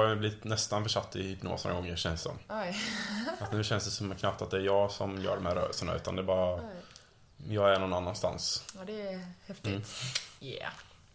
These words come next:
Speaker 2: Power of the voice. För det är också det som hypnos är, att det är, liksom, verkligen så, man, ehm, man tröttar ut hjärnan, eller som jag har förstått, jag har inte, eh, studerat någon hypnos, men det lilla jag har läst om det, som ändå är en del, <laughs>
Speaker 1: Mm.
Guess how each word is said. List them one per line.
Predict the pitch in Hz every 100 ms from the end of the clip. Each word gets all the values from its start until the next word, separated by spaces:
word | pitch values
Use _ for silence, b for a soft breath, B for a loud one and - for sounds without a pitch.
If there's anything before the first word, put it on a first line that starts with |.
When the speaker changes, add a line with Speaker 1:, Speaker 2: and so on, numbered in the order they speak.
| - - - - - - -
Speaker 2:
Power | 196 165 156 185
of | 190
the | 220
voice. | 180 143 - - - - - B B B
För | -
det | 196
är |
också | 185 - 196
det | 180
som | 175 180
hypnos | 185 185 170 165
är, | 165 -
att | -
det | 170
är, |
liksom, | 160 - 175
verkligen | 165 - 156
så, | 160 127 - B B B
man, | - 175 170 160 - B B -
ehm, | 170 160 160 156 - B B
man | 190
tröttar | 190 196 196 185
ut | 185 165 165
hjärnan, | 190 185 175 160
eller | 175
som | 190 202
jag | 170
har |
förstått, | 165 190 -
jag | 175
har | 180
inte, | 180 170 151 156
eh, | - 165 156
studerat | 160 - 170 160 165
någon | 165
hypnos, | 170 170 180 135 -
men | 170
det | 165
lilla | 170 165
jag | 160 160
har | 170 160 160
läst | 185 180 175
om | 196
det, | 185 202
som | 190
ändå | 180 175
är |
en | 175
del, | 185 202
<laughs> | 294 - - 320 -
Speaker 1:
Mm. | 117 113